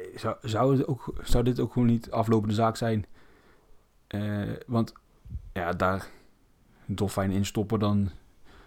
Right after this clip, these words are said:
zit je weer met een groot gat in het andere gedeelte van het park. Dan zou ik eerder verwachten dat ze gewoon die hoek van het park afstoten.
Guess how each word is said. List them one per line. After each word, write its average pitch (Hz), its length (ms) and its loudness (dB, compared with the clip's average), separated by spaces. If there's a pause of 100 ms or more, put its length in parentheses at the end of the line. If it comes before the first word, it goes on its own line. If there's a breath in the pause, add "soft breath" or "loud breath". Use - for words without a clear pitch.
(360 soft breath)
zit - 260 -6
je 110 80 -2
weer 113 200 2
met 104 120 2
een 104 60 0
groot 117 260 2
gat - 220 2
in 117 100 2
het 110 160 0
andere 123 300 4
gedeelte 110 360 0
van 127 80 2
het 110 100 -2
park. 123 300 0 (520 soft breath)
Dan 107 180 2
zou 110 160 6
ik 101 60 -4
eerder 127 380 4 (120)
verwachten 117 500 8
dat 113 160 4
ze 117 100 0
gewoon 113 200 6
die 110 160 4
hoek 127 140 2
van 127 140 4
het - 80 -2
park 117 280 4
afstoten. 135 560 6